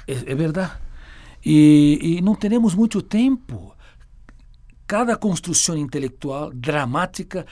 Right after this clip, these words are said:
deve ser reciclada por nosso yo. O que se passa é que o número de informações é tão grande em la sociedade moderna que são registradas milhares de dados, milhares de preocupações, eh, deixando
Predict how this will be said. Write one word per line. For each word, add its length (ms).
deve 340
ser 220
reciclada 800
por 180
nosso 280
yo. 260
O 100
que 140
se 140
passa 440
é 100
que 160
o 120
número 320
de 80
informações 880
é 100
tão 180
grande 440
em 60
la 120
sociedade 440
moderna 440
que 120
são 240
registradas 720
milhares 760
de 140
dados, 540
milhares 520
de 120
preocupações, 1120
eh, 240
deixando 640